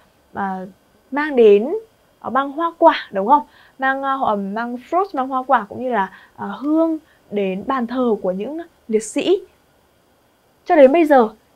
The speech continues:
thì chín mươi tám các bà mẹ vẫn được quan tâm cũng như là được đối xử cùng với một cái sự biết ơn, được, được đối xử rất là, là ân cần. Cái hoạt động này đã educate, đã giáo dục cho những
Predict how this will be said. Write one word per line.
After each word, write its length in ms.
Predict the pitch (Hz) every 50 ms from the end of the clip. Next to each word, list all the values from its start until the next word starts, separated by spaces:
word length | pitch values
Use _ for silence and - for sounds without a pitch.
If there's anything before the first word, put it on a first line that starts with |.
| _ -
thì 220 | 254 247 226 220 208 - - _ _ _ _ -
chín 280 | - - 302 294 330
mươi 120 | 370 403 392 403
tám 280 | - - 247 233 220 262
các 120 | 381 392
bà 140 | 381 330 269
mẹ 300 | 226 226 247 254 - - _ _ _ _ _
vẫn 160 | 294 320 - 453 466 427
được 220 | 381 320 - - _
quan 220 | - 277 285 285
tâm 260 | 277 302 311 311 285 269 - _ _ -
cũng 140 | - - 349
như 100 | 349 311
là 60 | 262
được 180 | 240 240 208 - - -
đối 200 | 208 190 190 196
xử 220 | - - 370 339 330 - _ _ _
cùng 240 | - 226 208 190 185
với 140 | 190 185
một 100 | 196 233 233
cái 60 | -
sự 160 | 208 - 285 - -
biết 200 | 339 370 381 -
ơn, 200 | - 294 285 269 277 _ _ _
được, 160 | - 214 - -
được 160 | - 202 190 190
đối 160 | 190 190 185
xử 260 | 185 - 359 285 220
rất 100 | 247 285
là, 240 | 311 285 247 202 190 _ _ _ _ _ -
là 80 | 208 185
ân 200 | - 247 262 254
cần. 220 | - 262 233 196 185 - _ _ _ _ _ _ _ _ _ _ _ _ _ _ _ _ _ _ _
Cái 100 | - 359
hoạt 160 | 381 392 -
động 220 | 262 - - 285 247
này 300 | 240 233 226 214 196 185
đã 280 | 220 240 269 294 349 - _ _ _ _ _ _ _
educate, 480 | - 262 269 285 269 - - 339 381 381 - -
đã 200 | - 294 - 359
giáo 360 | 359 302 247 262 226 208 247 311
dục 200 | 415 403 381 - - _ _ _ _ _
cho 440 | - - 285 277 269 262 269 262 262 254
những 200 | 285 - 339 381